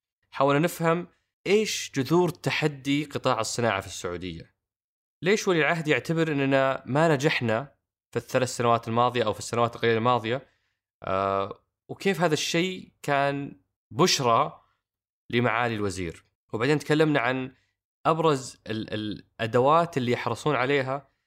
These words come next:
لتحقيق استراتيجيتهم الجديدة، وكيف يرد على من يرون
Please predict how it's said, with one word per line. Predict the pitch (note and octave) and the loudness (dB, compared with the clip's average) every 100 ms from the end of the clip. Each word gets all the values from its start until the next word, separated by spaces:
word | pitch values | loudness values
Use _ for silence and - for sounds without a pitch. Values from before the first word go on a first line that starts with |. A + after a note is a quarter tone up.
| _ _ - | _ _ -8
لتحقيق | A2+ A2+ A2 A2+ - - - C#3+ | -2 0 -2 -4 -8 -6 -4 -4
استراتيجيتهم | C3 C3 A2 B2 A#2+ A#2+ A2+ | -2 -2 -2 -2 -2 -2 -4
الجديدة، | G2+ G2+ G#2 E2+ - _ _ _ _ _ - | -4 -4 -4 -4 -10 _ _ _ _ _ -18
وكيف | - F#3+ F3+ | -2 0 2
يرد | F#3 F3 | 2 2
على | C3+ C3+ | 2 2
من | C#3 B2+ | 2 2
يرون | B2 C#3 C#3+ D3+ D#3+ | 2 2 2 -2 -6